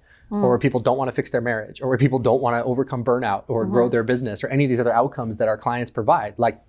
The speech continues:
Speaker 2: those are, like, eternal <laughs> problems. Those are gonna be a problem five hundred years from now. So what's great is that all you have to really figure out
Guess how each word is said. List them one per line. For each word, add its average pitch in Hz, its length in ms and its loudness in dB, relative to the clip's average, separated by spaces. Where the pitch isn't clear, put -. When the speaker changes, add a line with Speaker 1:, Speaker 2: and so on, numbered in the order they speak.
Speaker 2:
those 202 200 6
are, 208 120 4
like, 143 240 2
eternal 139 440 0
<laughs> - 120 -14
problems. 131 480 -2
Those 135 180 0
are 143 60 2
gonna 131 140 -2
be 131 80 2
a 131 40 2
problem 131 300 4
five 131 140 2
hundred 117 160 -6
years 120 180 -4
from 113 100 -14
now. 104 160 -8
So 127 560 6
what's 143 180 2
great 170 320 4
is 117 120 0
that 120 140 4
all 147 140 4
you 202 80 2
have 185 100 0
to 143 80 -2
really 135 180 2
figure 127 260 0
out 147 260 4